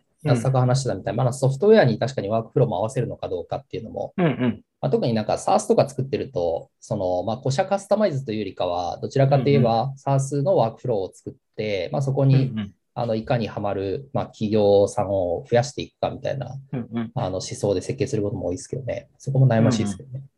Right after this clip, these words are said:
Speaker 1: そうですね。あとは企業の、その思想だったり考え方、まあ、大事にしていきたいものがどこなのかっていうのを改めて整理しながら合わせていくのが一番いいですね。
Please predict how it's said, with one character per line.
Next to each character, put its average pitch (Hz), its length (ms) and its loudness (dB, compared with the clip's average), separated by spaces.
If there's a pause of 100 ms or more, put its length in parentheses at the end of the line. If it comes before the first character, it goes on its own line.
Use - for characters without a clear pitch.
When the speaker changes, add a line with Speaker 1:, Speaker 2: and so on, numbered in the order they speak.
(720)
Speaker 1:
そ 170 140 4
う - 20 2
で - 80 -2
す - 140 -10
ね。 107 260 -10
あ 175 80 -4
と 175 100 2
は 143 60 6
企 175 240 0
業 127 160 2
の、 107 440 -4 (280)
そ - 160 -12
の 110 60 -6
思 - 20 -8
想 156 360 6
だ 151 100 10
っ 147 60 -4
た 123 80 4
り 117 100 -4
考 147 280 4
え 143 60 4
方、 131 420 0 (680)
ま 135 80 -6
あ、 127 40 -4
大 165 200 6
事 175 100 0
に 139 120 2
し - 60 -10
て 143 80 -2
い 131 60 0
き - 100 -12
た 147 120 2
い 147 60 2
も 147 100 0
の 147 100 -2
が 131 120 0
ど 135 100 0
こ 147 140 -2
な 113 100 -2
の 104 140 -10
か 107 140 -10
っ - 80 -18
て 120 100 -8
い 113 60 -2
う - 20 -4
の 98 160 -6
を 110 140 -10 (300)
改 139 300 6
め 123 80 4
て 120 100 -2
整 139 220 2
理 113 60 -2
し - 160 0
な 113 100 0
が 117 120 -2
ら 147 200 -4 (920)
合 147 100 6
わ 139 80 6
せ 127 140 0
て 113 100 -6
い 104 60 -8
く 110 100 -6
の 107 80 -4
が 101 60 -6
一 101 180 -8
番 92 180 -6
い 90 40 -8
い - 20 -10
で 92 80 -12
す 127 160 -8
ね。 156 220 -2